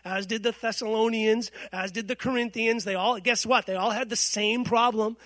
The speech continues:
The Corinthians were probably the worst. The Greshamites. He said, "But the fruit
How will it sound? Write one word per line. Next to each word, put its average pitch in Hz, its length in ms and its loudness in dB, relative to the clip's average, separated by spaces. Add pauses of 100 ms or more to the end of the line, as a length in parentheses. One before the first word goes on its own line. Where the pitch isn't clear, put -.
(120)
The 190 100 -10
Corinthians 226 480 -4
were 233 100 -2
probably 247 540 0
the 254 120 0
worst. 247 500 -2 (1900)
The 196 120 -6
Greshamites. 233 880 0 (4000)
He 202 60 -8
said, 214 360 -2
"But 269 360 2
the 226 100 0
fruit 359 720 2